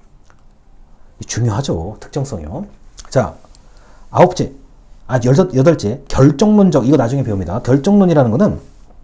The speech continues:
법칙에 따라서 결정된다. 모든 일에는 원인이 있다. 이게 결정론입니다. 자, 아홉째, 간주관성. 야,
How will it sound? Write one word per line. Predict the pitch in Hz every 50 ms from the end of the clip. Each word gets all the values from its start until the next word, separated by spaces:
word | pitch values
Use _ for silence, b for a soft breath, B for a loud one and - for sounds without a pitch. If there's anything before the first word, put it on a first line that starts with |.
| - _ - - - - - - b b b b b b b b b b b b b b b b b b b b - - -
법칙에 | - - 104 - - - - - 156 139 151 135 135 135
따라서 | - 113 95 90 90 90 - - 185 220 269 - - - - - - - - - - -
결정된다. | - - - 110 104 92 82 78 73 73 - - - - - - - - - - - - _ - - - _ - - - - - -
모든 | 120 117 120 139 170 185 196 202 208 185
일에는 | 135 107 101 139 190 269 - - - - - -
원인이 | 85 82 101 113 123 131 117 95
있다. | - - - - - -
이게 | - 117 202 220
결정론입니다. | - - - - 170 165 143 110 90 78 71 71 - - 226 - - - - - - - - -
자, | - - 117 - - b b b b b b b b b b b
아홉째, | b 98 135 165 160 160 - 117 107 - - - - - - - - - - -
간주관성. | - - 104 123 180 202 214 220 220 196 - - 113 117 110 107 95 - - 71
야, | -